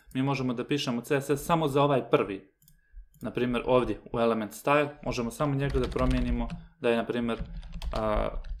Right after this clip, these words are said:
crvene boje. I vidite, nijedan drugi više nije crvene boje, samo ovaj tu. I to je bilo to što se tiče element taba. Sada ćemo da pređemo na konsol. Konsol je dosta zanimljiviji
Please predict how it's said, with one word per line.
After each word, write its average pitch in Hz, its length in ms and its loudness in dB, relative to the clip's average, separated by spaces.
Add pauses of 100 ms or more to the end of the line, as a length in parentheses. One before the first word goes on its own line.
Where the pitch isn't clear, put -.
(680)
crvene 113 300 2
boje. 104 340 -4 (520)
I - 80 -2
vidite, 123 300 4
nijedan 123 300 2
drugi 117 240 0
više 110 280 -4
nije 113 160 -6
crvene 110 340 -4
boje, 127 260 0
samo 117 280 -2
ovaj 110 180 -2
tu. - 220 -10 (400)
I 135 120 -4
to 160 80 8
je 147 80 10
bilo 147 200 8
to 151 160 4
što 143 100 -6
se - 80 -18
tiče 135 320 2 (100)
element 127 320 2 (100)
taba. 139 300 4 (560)
Sada 147 320 4
ćemo 127 200 -4
da 117 160 -2
pređemo 135 440 2
na 117 180 -2
konsol. 104 360 -4 (300)
Konsol 131 440 2
je 117 80 2
dosta 135 380 2
zanimljiviji 113 760 -2